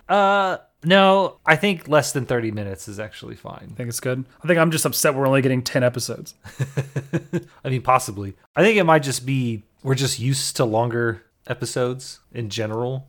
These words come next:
Speaker 2: Sure.
Speaker 1: Like, just in television, where, I, I, I mean, and this is gonna sound like I'm,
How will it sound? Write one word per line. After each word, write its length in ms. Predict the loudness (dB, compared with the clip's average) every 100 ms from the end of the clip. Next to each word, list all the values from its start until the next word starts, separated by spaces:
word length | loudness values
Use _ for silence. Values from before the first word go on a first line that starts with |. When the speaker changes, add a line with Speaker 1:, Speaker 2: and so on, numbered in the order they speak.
| _
Speaker 2:
Sure. 300 | -16 -8 -6
Speaker 1:
Like, 100 | -6
just 220 | -4 -4 -4
in 100 | -4
television, 760 | -2 -2 -2 -2 -2 -4 -6 -10 _ -8
where, 400 | -2 -2 -2 -2
I, 280 | -2 2 0
I, 120 | 2
I 40 |
mean, 180 | 2 2
and 240 | 2 -2 -2
this 180 | -4 -4
is 80 | -4
gonna 160 | -4 -4
sound 360 | 0 0 0
like 180 | 0 -2
I'm, 260 | -2 -4